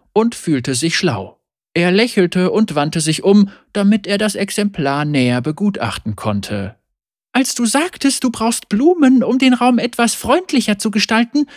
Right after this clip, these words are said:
hatte ich angenommen, sie sollten farbenfroh sein.“ Casworth zeigte mit seinem Federkiel auf die Pflanze. „Was ist das für ein ungewöhnliches Kerlchen?“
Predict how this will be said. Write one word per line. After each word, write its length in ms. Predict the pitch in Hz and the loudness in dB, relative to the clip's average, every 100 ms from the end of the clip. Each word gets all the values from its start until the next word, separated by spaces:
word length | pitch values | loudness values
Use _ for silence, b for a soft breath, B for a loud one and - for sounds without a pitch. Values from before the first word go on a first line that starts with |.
| B | B
hatte 220 | - 294 285 | -4 2 2
ich 220 | 269 - | 2 0
angenommen, 540 | 370 359 269 254 294 B B | 2 6 8 8 6 B B
sie 180 | - - | 2 4
sollten 440 | 294 294 294 294 | 4 4 2 0
farbenfroh 680 | - 370 381 220 196 185 180 | 2 0 4 4 4 2 2
sein.“ 440 | 175 170 156 151 _ _ _ _ _ _ _ _ - | 2 0 -2 -6 _ _ _ _ _ _ _ _ -6
Casworth 720 | - 226 - 143 147 151 - | -2 -2 -2 -2 -2 -2 -6
zeigte 400 | 175 170 - 180 | -4 -4 -2 -2
mit 160 | 175 165 | -2 0
seinem 240 | 180 196 | 0 0
Federkiel 680 | 214 226 139 127 - 139 139 | 0 -2 -2 -4 -4 -4 -4
auf 160 | 131 | -4
die 120 | - | -6
Pflanze. 640 | 180 190 147 - 110 98 - _ _ _ | -6 -6 -6 -6 -6 -8 -12 _ _ _
„Was 240 | - 120 120 | -6 -6 -4
ist 240 | 302 - | -6 -2
das 180 | 320 - | -4 -2
für 200 | - 143 | 0 2
ein 160 | 135 127 | 0 -2
ungewöhnliches 840 | 165 147 131 139 131 127 123 123 | -2 0 0 0 0 0 -2 -6
Kerlchen?“ 580 | - 139 120 123 120 | -2 -2 -2 -2 -4